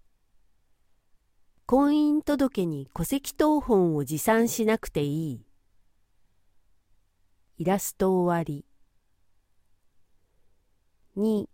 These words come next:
広域交付の利用で戸籍証明書の取得が便利になります。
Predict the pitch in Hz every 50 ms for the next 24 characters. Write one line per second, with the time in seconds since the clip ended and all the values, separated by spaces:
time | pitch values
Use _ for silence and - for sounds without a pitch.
0 | _ _ _ _ _ _ _ _ _ _ _ _ _ _ _ _ _ _ _ _
1 | _ - - 262 285 302 311 311 - - - 294 - - 302 311 311 311 - 247
2 | 208 180 175 165 156 160 165 180 180 180 180 180 165 175 170 170 165 - _ _
3 | _ _ _ _ _ - 196 - - 294 - - - - - 294 285 285 277 277
4 | 285 285 285 262 - - 269 262 269 269 - - - - 262 262 - 269 247 247
5 | 254 233 254 269 302 302 285 254 247 214 180 175 160 156 147 143 147 147 139 135
6 | 135 131 - - - -